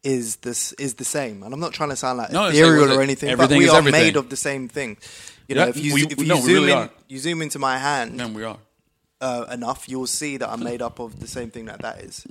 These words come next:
Speaker 1: It's just different
Speaker 2: Same.
Speaker 1: vibrations
Speaker 2: Same.
Speaker 1: or different consistency.
Speaker 2: Same.
Speaker 1: Is it consistency?
Speaker 2: Consistency. Yeah, you
Speaker 1: Yeah.
Speaker 2: got it. Yeah.
Speaker 1: Of it.
Speaker 2: Same. Same thing.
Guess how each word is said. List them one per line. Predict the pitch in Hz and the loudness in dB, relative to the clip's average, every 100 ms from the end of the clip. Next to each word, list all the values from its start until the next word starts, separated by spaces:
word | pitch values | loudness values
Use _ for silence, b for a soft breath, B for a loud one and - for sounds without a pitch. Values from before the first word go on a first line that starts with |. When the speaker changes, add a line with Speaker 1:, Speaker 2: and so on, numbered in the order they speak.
| - | -14
Speaker 1:
It's | - | -12
just | 135 - | -10 -12
different | 127 - 117 110 | -14 -12 -12 -8
Speaker 2:
Same. | 139 127 | -6 -4
Speaker 1:
vibrations | 123 113 117 - 101 | -6 -8 -10 -12 -14
Speaker 2:
Same. | 104 190 135 - | -12 -12 -14 -16
Speaker 1:
or | 113 | -14
different | 123 - 113 | -14 -14 -16
consistency. | - 123 123 - - - | -12 -12 -12 -14 -20 -16
Speaker 2:
Same. | - 208 139 | -14 -12 -14
Speaker 1:
Is | 123 | -16
it | 135 | -16
consistency? | - 151 175 - 202 - 196 | -16 -16 -18 -16 -16 -14 -14
Speaker 2:
Consistency. | 135 160 147 117 117 | -14 -16 -16 -20 -20
Yeah, | 123 127 | -18 -8
you | 117 | -6
Speaker 1:
Yeah. | 95 | -4
Speaker 2:
got | 123 | -8
it. | 151 - | -16 -18
Yeah. | 127 - | -18 -14
Speaker 1:
Of | 107 101 | -14 -12
it. | - | -12
Speaker 2:
Same. | - 208 143 _ _ _ | -10 -10 -12 _ _ _
Same | - 196 | -12 -12
thing. | 214 175 | -12 -16